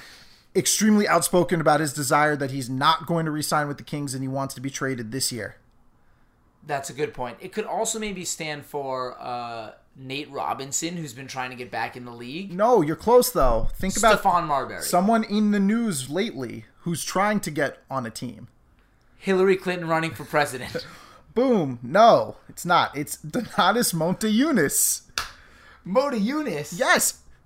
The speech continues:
Speaker 1: Have you not heard the saga of Motiejunas?
Speaker 2: Yeah, I have.
Speaker 1: He somehow, his restricted free agency is stretched into the season due to his injuries. The Nets signed him to an offer sheet, which I didn't know you could do in the middle of the season.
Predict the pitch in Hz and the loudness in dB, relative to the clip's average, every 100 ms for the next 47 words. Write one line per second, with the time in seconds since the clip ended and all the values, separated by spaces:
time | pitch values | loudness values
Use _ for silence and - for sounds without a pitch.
0 | - 147 135 170 190 196 - - - - | -18 -10 -4 2 6 4 2 -10 -18 -20
1 | - - - 139 156 175 165 - 147 170 | -20 -18 -8 -4 -2 -2 -2 0 0 0
2 | 180 165 165 143 156 208 196 220 139 165 | 0 0 -2 -4 -4 -2 0 -2 -2 -4
3 | 185 - 190 196 196 208 175 151 160 - | -2 0 2 2 2 2 2 0 -4 -4
4 | 190 - 220 - 175 165 185 220 160 156 | -6 -6 -10 -2 0 2 0 -2 -4 -2
5 | - - 165 175 185 180 151 147 143 131 | -4 0 0 0 -6 -8 -8 -6 -6 -6
6 | 135 135 135 131 123 117 113 117 113 - | -6 -6 -8 -8 -10 -10 -10 -10 -12 -14
7 | - - 143 160 175 - 143 170 202 190 | -20 -8 -2 -2 -2 -2 0 0 -2 -2
8 | 190 135 131 - 131 - 135 143 - 160 | -4 -2 -4 -4 -8 -8 -8 -6 -4 -2
9 | 196 160 151 131 151 196 147 135 120 113 | -2 -2 -4 -6 -2 0 0 -4 -6 -8
10 | - - - 113 147 | -10 -12 -12 -10 -10